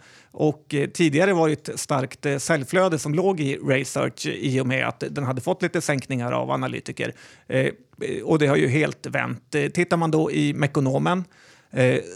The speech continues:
har ju datorerna också där. Vi har ju pratat om att de har sänkt sina prognoser, många analytiker, och där har ju, eh, de inför den här rapporten då bara vräkt ut aktier varje dag. Eh,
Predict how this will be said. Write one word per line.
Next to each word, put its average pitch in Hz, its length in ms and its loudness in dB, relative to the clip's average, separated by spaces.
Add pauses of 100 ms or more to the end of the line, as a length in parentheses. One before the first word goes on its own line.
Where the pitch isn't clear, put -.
har 156 220 2
ju 143 240 2
datorerna 143 580 0
också 160 320 -2
där. 175 220 4
Vi 214 140 -2
har 156 60 2
ju 160 60 2
pratat 151 360 2
om 156 140 2
att 151 60 -2
de 151 100 0
har 147 80 0
sänkt 151 520 -2
sina 147 200 -4
prognoser, 147 420 -2
många 151 200 -2
analytiker, 160 640 -2
och 151 100 -2
där 160 200 4
har 160 200 2
ju, 151 200 0 (380)
eh, 127 340 2
de 151 380 2
inför 147 500 2
den 147 100 0
här 143 100 2
rapporten 160 480 -2
då 139 120 2
bara 143 360 2
vräkt 180 420 0
ut - 360 -2
aktier 147 380 -2
varje 139 360 2
dag. 139 260 0 (380)
Eh, 143 240 0